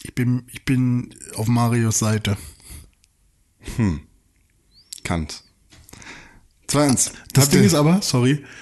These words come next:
Speaker 1: man bekommt, äh, zum Schluss, ich weiß nicht, wann man sie bekommt, aber ob man dafür alles durchspielen muss, ähm, man bekommt eine Unsichtbarkeitsmütze und damit kann man rapen.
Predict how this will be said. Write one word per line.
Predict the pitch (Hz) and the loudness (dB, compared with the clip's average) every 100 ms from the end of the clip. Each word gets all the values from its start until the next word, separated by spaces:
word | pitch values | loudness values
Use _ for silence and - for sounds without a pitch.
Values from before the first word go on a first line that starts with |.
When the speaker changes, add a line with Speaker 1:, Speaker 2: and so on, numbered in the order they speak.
| - - | -8 0
Speaker 1:
man | 131 | 2
bekommt, | 127 - 165 180 - - | 2 2 2 2 0 -2
äh, | 135 | 0
zum | 127 143 127 | 0 0 0
Schluss, | 143 160 - - | 2 2 0 -2
ich | - - | -6 -4
weiß | 135 139 | -2 0
nicht, | 113 107 | 0 0
wann | 160 175 | 2 2
man | 185 160 | 2 2
sie | 165 | 0
bekommt, | 165 - 180 190 190 | -2 -2 0 0 0
aber | 127 131 131 127 135 - | 0 0 2 0 -2 -8
ob | 123 117 | -8 -2
man | 123 | 0
dafür | 120 - 120 | 0 -2 -2
alles | 147 - | -2 0
durchspielen | 160 147 156 151 | -2 -2 0 0
muss, | 160 160 - - - - - - - - | 0 -2 -8 -18 -14 -12 -12 -14 -18 -6
ähm, | 123 120 120 123 117 117 117 | -2 2 2 2 0 -2 0
man | 123 | 2
bekommt | 131 160 165 | 2 0 0
eine | 156 | 2
Unsichtbarkeitsmütze | 180 151 139 120 - 113 - 113 - - 190 | 2 2 0 -2 0 -2 0 0 0 -2 -2
und | 120 110 | 0 2
damit | 139 135 | 2 2
kann | 147 | 2
man | 143 135 | 2 4
rapen. | 135 147 143 104 | 4 2 0 -2